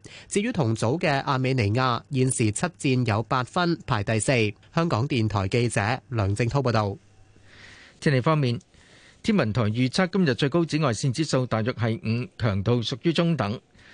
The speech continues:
Speaker 2: 環境保護署公布，一般監測站嘅空氣質素健康指數係二至四，健康風險水平低至中；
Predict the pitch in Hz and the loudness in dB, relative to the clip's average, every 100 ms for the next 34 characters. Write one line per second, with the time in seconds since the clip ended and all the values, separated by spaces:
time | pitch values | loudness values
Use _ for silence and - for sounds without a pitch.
0 | - 135 135 165 196 214 156 160 139 185 | -4 0 2 2 2 2 2 0 0 0
1 | 165 143 165 175 165 170 160 175 - 110 | 2 0 0 0 0 -2 0 -2 0 0
2 | 120 131 147 127 160 - 117 110 113 143 | 0 2 0 0 -2 -2 -4 -2 -2 0
3 | 156 135 135 110 117 110 117 113 - 131 | 0 0 0 0 0 0 -2 -2 0 2
4 | 143 135 - 127 123 165 165 165 170 139 | 2 2 0 -2 2 2 2 0 0 0
5 | 147 127 139 87 87 156 156 147 123 165 | 0 -2 -2 -4 0 0 0 -2 0 0